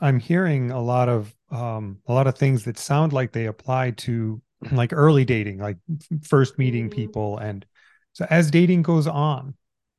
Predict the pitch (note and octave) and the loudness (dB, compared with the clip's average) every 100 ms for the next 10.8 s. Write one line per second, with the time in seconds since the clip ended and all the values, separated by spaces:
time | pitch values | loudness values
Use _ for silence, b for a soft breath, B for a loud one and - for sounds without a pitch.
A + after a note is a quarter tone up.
0 | _ _ _ _ _ A2 G#2+ G#2+ G#2 G2+ | _ _ _ _ _ -12 -8 -8 -8 -10
1 | F#2+ A#2+ G#2+ G2 G2+ G#2 G#2 - A2 A2 | -8 -6 -6 -6 -6 -8 -10 -4 -2 -2
2 | G#2 G2+ A2 G#2 - - - A2 G#2 C3 | -4 -6 -6 -6 -8 -20 -10 -8 -2 0
3 | E3 D3 A2 - F2 G2+ F2+ G2+ F#2 G#2 | 0 -2 -6 -10 -10 -10 -10 -10 -8 -10
4 | _ - C#3 - F#3 D3+ B2 D#3+ D#3+ C#3 | _ -4 -2 2 2 4 2 2 4 2
5 | B2 C3 A#2 A#2 A2+ G2 _ _ b b | -2 -8 -6 -6 -6 -10 _ _ b b
6 | b b - C3 B2 A2 G#2 G#2 _ _ | b b -4 0 2 0 -4 -10 _ _
7 | _ _ _ _ - B2 B2 G#3 D#3+ B2 | _ _ _ _ -4 -2 2 2 2 0
8 | G2+ F#2+ F#2 - A2 G2 A#2+ A2 A2 G2 | -2 -8 -10 -12 -12 -2 -2 -2 -8 -8
9 | F#2+ E2+ A2 G2 F2+ F2 - F#2+ G#2 A#2+ | -10 -6 -4 -4 -8 -12 -14 -10 -10 -8
10 | A2+ G#2+ G2+ G2+ G2 - A2 G2+ | -6 -6 -6 -8 -8 -6 -6 -6